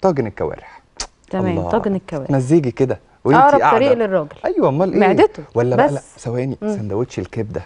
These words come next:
Speaker 2: اه، يا
Speaker 1: شويه
Speaker 2: سلام.
Speaker 1: ليمون.
Speaker 2: يا
Speaker 1: آه،
Speaker 2: سلام.
Speaker 1: حركاته. هي دي الخطوه العزيزه
Speaker 2: هي دي
Speaker 1: بالنسبة
Speaker 2: الخطوه
Speaker 1: لي.
Speaker 2: العزيزه
Speaker 1: آه،
Speaker 2: بالنسبة
Speaker 1: ما
Speaker 2: لي.
Speaker 1: عنديش حاجه تانية.
Speaker 2: انا بشوف الخطوه العزيزه لمه الصحاب،
Speaker 1: أكيد.
Speaker 2: لمه الاهل،
Speaker 1: مم.
Speaker 2: القعده الحلوه، الكلام من القلب.
Speaker 1: مم.
Speaker 2: كل ده عندي خطوه عزيزه قوي.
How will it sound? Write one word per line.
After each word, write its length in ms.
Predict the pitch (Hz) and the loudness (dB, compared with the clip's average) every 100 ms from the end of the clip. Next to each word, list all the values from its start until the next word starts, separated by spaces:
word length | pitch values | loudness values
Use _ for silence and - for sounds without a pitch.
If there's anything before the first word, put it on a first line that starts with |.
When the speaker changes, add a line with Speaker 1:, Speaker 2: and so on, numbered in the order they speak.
| - _ - 175 | -12 _ -10 -8
Speaker 2:
اه، 180 | 165 156 165 | -8 -14 -6
يا 120 | 180 | -2
Speaker 1:
شويه 160 | 117 117 | 2 2
Speaker 2:
سلام. 100 | - 104 | 0 0
Speaker 1:
ليمون. 340 | 107 117 110 - - | 0 0 -2 -6 -12
Speaker 2:
يا 80 | 185 | -10
Speaker 1:
آه، 40 | 180 | -2
Speaker 2:
سلام. 380 | 285 370 320 | 2 2 2
Speaker 1:
حركاته. 680 | - 180 185 - 233 - 117 - - | 0 2 2 0 -2 -2 -8 -4 -2
هي 160 | 185 | 2
دي 80 | 240 | 2
الخطوه 260 | - 214 170 | 2 2 2
العزيزه 260 | 139 139 | 2 2
Speaker 2:
هي 60 | 240 | 2
دي 40 | |
Speaker 1:
بالنسبة 180 | 269 277 | 4 2
Speaker 2:
الخطوه 120 | 277 | 2
Speaker 1:
لي. 60 | 240 | 0
Speaker 2:
العزيزه 140 | 196 | 0
Speaker 1:
آه، 40 | 220 | -2
Speaker 2:
بالنسبة 180 | - - | -2 -2
Speaker 1:
ما 60 | |
Speaker 2:
لي. 40 | 190 | -2
Speaker 1:
عنديش 220 | 180 202 | -2 -2
حاجه 180 | 139 113 | -4 -4
تانية. 200 | - 85 - | -6 -10 2
Speaker 2:
انا 140 | 226 | 4
بشوف 280 | 262 262 320 | 4 2 -2
الخطوه 340 | 320 302 302 269 | 0 0 4 4
العزيزه 500 | 208 202 247 311 320 208 | 4 2 -2 -2 -2 0
لمه 240 | 247 262 - | 2 2 0
الصحاب، 360 | - 185 156 - _ _ | -10 -4 -4 -4 _ _
Speaker 1:
أكيد. 120 | - 208 | 0 0
Speaker 2:
لمه 240 | 226 220 190 | 2 -2 -6
الاهل، 320 | - 156 - - | -6 -6 -8 -12
Speaker 1:
مم. 120 | 87 175 | -10 -6
Speaker 2:
القعده 400 | 165 202 214 190 | 0 2 2 -4
الحلوه، 360 | - 175 147 - _ _ _ 175 | -8 -10 -10 -18 _ _ _ -16
الكلام 400 | - 202 220 254 | -6 -2 0 0
من 140 | 226 | -2
القلب. 300 | - 170 156 - 101 | -4 -6 -6 -14 -10
Speaker 1:
مم. 140 | 90 - _ | -10 -12 _
Speaker 2:
كل 240 | - 285 262 | 0 2 4
ده 140 | 254 269 233 208 | 6 6 4 2
عندي 380 | - 240 233 | 2 0 0
خطوه 300 | - 226 233 | -2 -2 2
عزيزه 340 | 185 175 214 180 | 2 0 -4 -4
قوي. 140 | 151 | -6